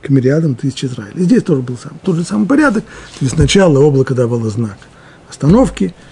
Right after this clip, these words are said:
Моше говорил: «Возвратись же, Господи, к мириадам тысяч Израиля». Ковчег останавливался,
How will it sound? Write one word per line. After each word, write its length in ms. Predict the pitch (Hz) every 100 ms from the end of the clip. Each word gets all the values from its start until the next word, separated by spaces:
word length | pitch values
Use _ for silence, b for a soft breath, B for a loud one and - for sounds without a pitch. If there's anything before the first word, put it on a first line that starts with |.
| B
Моше 240 | 147 165
говорил: 540 | 143 131 131 127 117 107 - - - _ - -
«Возвратись 460 | - 127 135 131 165
же, 100 | 143
Господи, 380 | 143 123 123 117
к 100 | 135
мириадам 240 | 123 117 110
тысяч 220 | 127 120
Израиля». 480 | 139 165 220 196 180 - B B - - - - - - - - - -
Ковчег 340 | 135 - 127
останавливался, 840 | 123 - 165 196 175 165 147 -